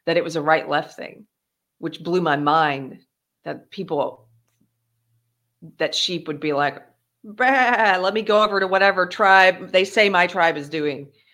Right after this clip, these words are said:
Now, not everyone did that. The, there were people, like we talked about the whole time, and I still know a lot of my progressive hippie lefty friends who are actually anti-authoritarian and know themselves. They're the ones who were protesting ma-,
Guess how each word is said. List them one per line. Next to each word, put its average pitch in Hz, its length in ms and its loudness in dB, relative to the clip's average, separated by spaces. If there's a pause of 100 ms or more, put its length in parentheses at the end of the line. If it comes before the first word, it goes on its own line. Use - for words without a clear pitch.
(480)
Now, 233 200 6
not 302 240 8
everyone 285 360 2
did 226 200 -2
that. 160 300 0
The, 175 220 -2 (240)
there 214 160 -4
were 226 140 -2
people, 214 340 -8
like 170 200 -4
we 196 80 -8
talked 190 240 -10
about 180 180 -8
the 170 80 -12
whole 180 140 -6
time, 190 400 -6
and 151 120 -10
I 196 80 -6
still 214 240 -8
know 170 220 -6 (340)
a 180 60 -10
lot 190 180 2
of 233 60 -4
my 180 180 -2
progressive 170 680 -6
hippie 175 380 -12
lefty 165 360 -8
friends 160 500 -10 (580)
who 180 140 -6
are 165 200 0 (200)
actually 180 540 -4
anti-authoritarian 165 880 -6
and 147 160 -8
know 170 220 -2
themselves. 156 580 -6
They're 175 180 -4
the 185 80 -8
ones 165 240 -6
who 170 120 -10
were 156 80 -4
protesting 156 600 -6
ma-, 143 100 -8